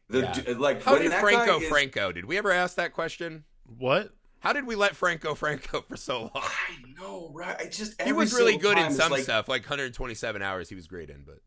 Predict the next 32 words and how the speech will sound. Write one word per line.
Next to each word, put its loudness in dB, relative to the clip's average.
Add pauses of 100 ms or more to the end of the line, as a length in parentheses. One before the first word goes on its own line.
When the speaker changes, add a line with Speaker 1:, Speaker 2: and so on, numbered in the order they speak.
Speaker 1:
he's -8
having -4
such -2
a 0
hard, 0
he -10
always -4
seems -4
like -4
he's, -10 (140)
just -4
has 0
a 0
hard 2
time 0
saying 0
words. -6
<laughs> -20
Like, -2
I 4
don't -4 (180)
know -2
Speaker 2:
he -4 (100)
Speaker 1:
what 0
Speaker 2:
doesn't 2
Speaker 1:
it 4
is. 4
Speaker 2:
understand 2
what 0
human -4
beings -4
are. -18